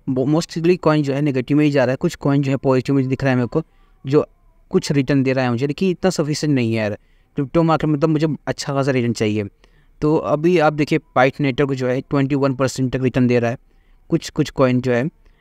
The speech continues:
यहाँ पे अगर मैं थोड़ा सा मुझे वेट करना पड़ेगा। तो जब मैंने वेट किया तो इसके नेक्स्ट डे जो है मुझे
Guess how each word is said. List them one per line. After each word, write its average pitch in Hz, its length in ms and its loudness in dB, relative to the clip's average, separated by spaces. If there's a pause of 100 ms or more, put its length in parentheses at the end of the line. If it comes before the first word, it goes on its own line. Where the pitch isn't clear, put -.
(180)
यहाँ 135 300 0
पे 147 200 2
अगर 143 220 0
मैं 151 300 2
थोड़ा 165 200 0
सा 170 60 0
मुझे 165 140 0
वेट 139 200 0
करना 131 200 0
पड़ेगा। 113 260 -2
तो - 140 -12
जब 151 80 4
मैंने 156 140 2
वेट 143 260 2
किया 110 260 0
तो 143 140 -2
इसके 123 280 0
नेक्स्ट 139 360 0
डे 143 160 2
जो 135 120 -2
है 127 100 0
मुझे 127 300 0